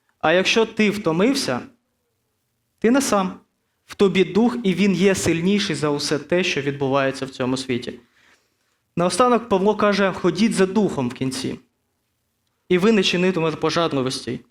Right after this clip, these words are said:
як і на початку». Це є обіцянка, це є запрошення і це є шлях до життя. То давайте і жити цим р-,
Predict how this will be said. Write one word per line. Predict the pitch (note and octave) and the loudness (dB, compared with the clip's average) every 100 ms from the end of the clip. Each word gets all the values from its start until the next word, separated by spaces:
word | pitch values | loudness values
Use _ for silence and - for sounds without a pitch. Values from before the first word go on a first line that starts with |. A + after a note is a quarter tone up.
| - | -4
як | C#3+ D3 | -2 0
і | D3+ | -2
на | C#3+ | 0
початку». | D#3+ F3 B2+ - - - _ _ _ _ | 0 0 -2 -6 -16 -18 _ _ _ _
Це | - F#3 F#3+ | -4 2 2
є | F3+ - | 2 0
обіцянка, | D#3+ D3+ E3+ D#3+ B2 A#2+ G2 - _ _ _ _ _ - | -2 -2 -2 -2 -6 -6 -8 -10 _ _ _ _ _ -2
це | E3+ | 2
є | F3 E3 | 4 2
запрошення | D#3+ - F3+ G#3+ D3 B2 B2 - | 0 0 -2 -2 -4 -6 -6 -6
і | D#3+ | -4
це | F3 | 0
є | E3+ | 0
шлях | E3 D#3 D3+ | 0 -2 -2
до | D3 | -2
життя. | C#3+ D3 C#3+ A#2 - _ _ _ _ _ _ _ _ | -4 -4 -4 -6 -8 _ _ _ _ _ _ _ _
То | C#3+ | 0
давайте | E3 A3+ A#3 F#3 | 2 2 2 2
і | |
жити | F3 A#3 G3+ | 2 0 0
цим | G3+ G3 | 0 0
р-, | F3 | -2